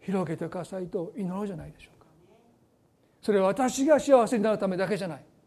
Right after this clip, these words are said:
あなたが私を生かしてくださってる。私を召してくださった。その召しに私が生きるために、私はもうこれ以上悲しみや痛みを流したくない。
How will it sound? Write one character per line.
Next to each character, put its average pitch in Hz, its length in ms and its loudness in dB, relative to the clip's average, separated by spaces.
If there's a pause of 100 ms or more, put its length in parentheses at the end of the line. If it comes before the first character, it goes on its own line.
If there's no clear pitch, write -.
(1080)
あ 202 140 -2
な 254 180 6
た 247 140 6
が 240 160 8
私 226 340 4
を 220 60 10
生 220 80 6
か 247 120 4
し 226 60 -2
て 233 100 2
く 190 40 0
だ 185 100 -2
さ 180 120 -4
っ - 40 -12
て - 140 -14
る。 147 60 -12 (680)
私 220 420 2
を 208 100 8
召 214 180 6
し 254 60 0
て 220 100 6
く 180 60 -2
だ 185 80 -2
さ 196 100 -6
っ 170 60 -8
た。 - 180 -20 (540)
そ 226 160 4
の 208 60 4
召 202 120 4
し 208 140 0
に 190 60 2
私 180 280 -2
が 196 60 4
生 165 80 0
き 196 60 0
る 196 100 2
た 170 100 -4
め 147 140 -6
に、 127 100 -16 (960)
私 185 320 -2
は 170 80 0
も 175 140 2
う - 20 -8
こ 180 120 -6
れ 170 120 -2
以 165 40 -2
上 160 160 -2
悲 175 280 -6
し 175 160 -8
み 170 100 -4
や 156 100 -4
痛 160 240 -6
み 160 160 -4
を 156 140 -6 (240)
流 170 80 -4 (160)
し - 120 -10
た 165 120 -6
く - 100 -18
な 175 100 -18
い。 - 20 -20